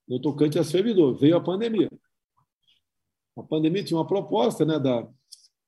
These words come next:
da Câmara dos Deputados. O presidente era o Rodrigo Maia. Isso foi em março, abril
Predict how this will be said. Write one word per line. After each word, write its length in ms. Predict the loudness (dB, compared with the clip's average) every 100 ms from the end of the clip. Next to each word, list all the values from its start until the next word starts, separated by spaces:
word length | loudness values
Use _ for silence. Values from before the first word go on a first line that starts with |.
| _ _
da 200 | -10 -10
Câmara 280 | -4 -4 -2
dos 100 | -4
Deputados. 500 | -2 -2 -2 -4 -14 _ _ _ _ _ _ _ -14
O 80 | -4
presidente 560 | 2 2 2 0 0
era 120 | 0
o 40 | 0
Rodrigo 380 | 0 2 2 2
Maia. 420 | 2 0 -4 -10 _ -20 -20 _ _ _ _
Isso 360 | -6 -4 -4 -8
foi 520 | -4 0 0 0 -4
em 240 | -10 -16 -10
março, 420 | -6 -4 -4 -6
abril 540 | -6 4 4 4 0